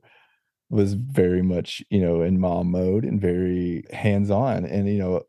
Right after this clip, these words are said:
eventually that's, I think that's gonna, you know, work out in her favor, but it immediately, it blew up in her face. And it took a long time for that, that, what, that risk that she took to pay off.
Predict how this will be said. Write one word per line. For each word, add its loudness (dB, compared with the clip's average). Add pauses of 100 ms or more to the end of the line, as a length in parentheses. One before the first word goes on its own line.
eventually 0
that's, -8 (100)
I 2
think 2
that's 0
gonna, 0 (380)
you 2
know, 2
work -2
out 2
in -8
her -4
favor, 0
but 0
it -2 (100)
immediately, 0
it -2
blew 0
up -6
in 0
her -4
face. -4 (600)
And 0
it -2
took -2
a 2
long 0
time -2
for 0
that, 0
that, -2 (500)
what, -2
that -2
risk -2
that -8
she -6
took -2
to -2
pay 0
off. -4